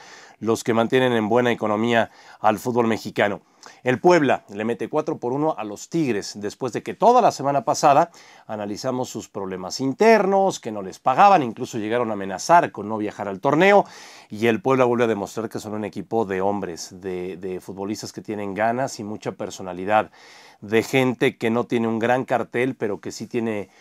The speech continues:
Eh, muchísima ambición de, de trascender en el fútbol profesional y que todos están, eh, amalgamados y que van de la mano con, con la personalidad de su técnico, con José Luis Sánchez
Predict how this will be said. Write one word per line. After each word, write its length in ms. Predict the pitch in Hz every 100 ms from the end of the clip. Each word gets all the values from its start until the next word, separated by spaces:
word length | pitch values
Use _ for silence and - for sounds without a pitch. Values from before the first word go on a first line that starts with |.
| _ _ -
Eh, 280 | 107 101 101
muchísima 560 | 107 113 - 131 147 117
ambición 680 | 107 107 - 131 131 117
de, 280 | 98 98 95
de 200 | 95 101
trascender 480 | 98 104 104 107 113
en 80 | 107
el 100 | 92
fútbol 300 | 110 110 101
profesional 680 | 98 - 98 123 139 170
y 80 | 156
que 120 | -
todos 420 | 101 117 120 135 113
están, 440 | - 120 123 127 - - - -
eh, 160 | 101
amalgamados 960 | 101 101 98 101 104 135 147 123 117 110
y 60 |
que 100 | 92
van 160 | 110 117
de 80 | 107
la 100 | 101
mano 380 | 110 120 127
con, 320 | - 104 95 90
con 300 | 101 95 92
la 160 | 95
personalidad 520 | 107 92 101 95 104
de 60 | 110
su 140 | -
técnico, 480 | 95 113 101 92 98
con 300 | 85 98 92
José 260 | 87 95 -
Luis 300 | 101 110 -
Sánchez 580 | - 120 107 - 113 -